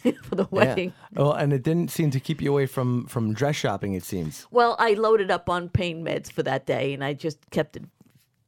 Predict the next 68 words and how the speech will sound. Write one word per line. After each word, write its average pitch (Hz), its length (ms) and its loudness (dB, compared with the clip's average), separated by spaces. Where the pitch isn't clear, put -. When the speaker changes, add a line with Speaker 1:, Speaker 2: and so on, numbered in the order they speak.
Speaker 1:
really 156 340 2
simple. 147 680 -2
And, 147 220 -6
uh, 143 300 -2
we 170 60 0
went 175 220 2
to 170 100 -8
lunch, 160 260 -2
and 151 80 -10
I 151 80 -4
just 147 220 -6
had 143 220 -6
water, 143 380 -4
Speaker 2:
Mm-hmm. 127 180 2
Speaker 1:
uh, 139 300 -4
for - 160 -10
lunch. 143 420 -8
Um, 160 400 -6
but 165 360 0
I 165 120 4
will 180 200 2
say, 160 440 -2
your 165 220 -2
bride 151 520 -6
is 151 120 -4
one 160 120 -4
of 147 80 -4
the 151 80 -8
most 147 300 -8
magnificent 156 800 -10
brides 135 320 -10
I 131 100 -10
have 135 140 -12
ever 139 220 -10
seen 131 280 -14
in 123 60 -6
Speaker 2:
Uh, 131 140 2
Speaker 1:
her 131 100 -6
dress. - 340 -12
Speaker 2:
I'll 135 120 2
tell 165 160 2
you 156 120 4
what, 160 240 2
I 123 100 -2
heard 135 260 0
Lauren 123 400 2
struck - 300 -2
again. 120 280 -2
I 87 100 -6
heard 110 260 0
now 113 160 0
Lauren 139 540 2
has 117 240 0
picked - 240 -4
the 117 100 2
ring 135 360 2
and 135 160 2
now 127 160 2
the 123 120 -2
dress. 113 520 -2
Speaker 1:
Well, 214 120 2
this 302 200 -6
is - 80 -12
what 233 140 0
happened. 175 460 -4
We 175 100 4
Speaker 2:
Yeah. 104 80 0
Speaker 1:
go, 190 420 4